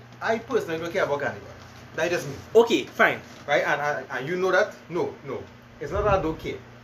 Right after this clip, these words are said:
Speaker 1: It's that my interest in carnival is just low. And you know that.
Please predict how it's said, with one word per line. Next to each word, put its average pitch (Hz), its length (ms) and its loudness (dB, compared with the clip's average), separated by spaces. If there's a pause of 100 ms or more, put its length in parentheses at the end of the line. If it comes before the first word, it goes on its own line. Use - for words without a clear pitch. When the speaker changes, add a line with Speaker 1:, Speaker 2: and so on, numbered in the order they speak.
(720)
Speaker 1:
It's 143 160 0
that 131 340 2
my 151 240 2
interest 170 440 -2
in 160 100 -4
carnival 127 480 -2
is 117 100 -4
just 113 320 -6
low. 120 240 -4 (580)
And 131 140 -2
you 170 80 2
know 170 120 2
that. 98 160 -2